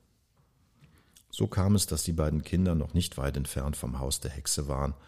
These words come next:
als Händel auf dem Waldboden eine Steinspur entdeckte. Freudig folgten die Kinder der Spur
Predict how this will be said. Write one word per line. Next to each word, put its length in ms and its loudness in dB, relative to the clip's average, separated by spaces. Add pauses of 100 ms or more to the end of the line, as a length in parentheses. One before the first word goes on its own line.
(240)
als 240 -4
Händel 320 4
auf 340 -6
dem 220 0
Waldboden 520 0
eine 240 -4
Steinspur 580 -2
entdeckte. 480 -4 (800)
Freudig 400 2
folgten 340 0
die 100 -4
Kinder 320 2
der 140 -2
Spur 460 0